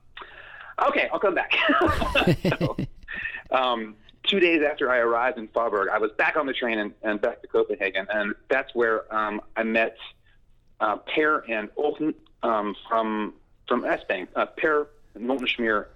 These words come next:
Speaker 1: uh, I'm sorry, Per Hansen and Ulf Noltenschmier, um, from S-Bang. Um, and it was there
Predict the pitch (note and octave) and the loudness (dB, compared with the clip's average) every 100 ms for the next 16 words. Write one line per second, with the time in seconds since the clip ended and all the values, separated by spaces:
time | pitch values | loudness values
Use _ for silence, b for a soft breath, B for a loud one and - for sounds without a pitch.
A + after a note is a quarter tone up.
0 | - - - A#2 - - C#3 A#2+ G#2+ - | -20 -20 -4 -4 -4 -2 0 2 -2 0
1 | D3 - C#3+ B2+ A2 A#2+ B2 A#2+ A2+ G#2+ | -2 0 -2 -2 -2 0 -2 -2 -4 -4
2 | - F#2+ D#2 - - B B B B G#2+ | -6 -4 -4 -6 -20 B B B B 0
3 | G#2 G2 - A2 G#2 G#2+ - F#2+ D2+ - | 0 -6 -4 -2 0 -2 -4 -6 -6 -14
4 | - - b b - A2+ G#2+ G#2 G#2 G#2+ | -20 -20 b b 0 2 2 -2 -6 -4
5 | A2+ A2 G#2+ - - _ _ - A#2+ B2+ | 0 0 0 -4 -10 _ _ 0 2 2
6 | A2+ G#3+ D3+ D#3 | 4 4 4 0